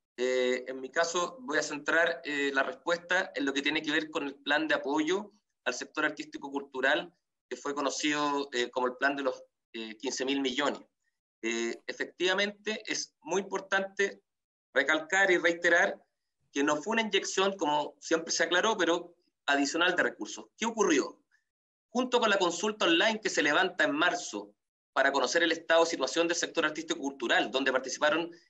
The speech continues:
quince mil agentes culturales, que nos permitió tener una fotografía de la dimensión de, eh, el impacto de la catástrofe que ha seguido ciertamente, eh,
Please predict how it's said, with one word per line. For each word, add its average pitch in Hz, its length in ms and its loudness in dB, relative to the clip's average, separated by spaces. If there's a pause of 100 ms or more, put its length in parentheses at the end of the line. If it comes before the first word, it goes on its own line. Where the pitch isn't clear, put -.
quince 156 420 2
mil 180 340 2
agentes 170 480 -2
culturales, 160 760 0 (400)
que 131 80 2
nos 135 120 2 (140)
permitió 131 420 0
tener 208 240 4
una 190 200 4 (380)
fotografía 151 800 2
de - 100 2
la 143 100 6
dimensión 143 640 0 (420)
de, 190 460 0 (140)
eh, 135 240 4
el 131 100 0
impacto - 440 -2
de 202 80 2
la 202 40 4
catástrofe 196 500 0
que 147 60 0
ha 139 40 2
seguido 170 560 2
ciertamente, 170 800 2 (380)
eh, 123 320 6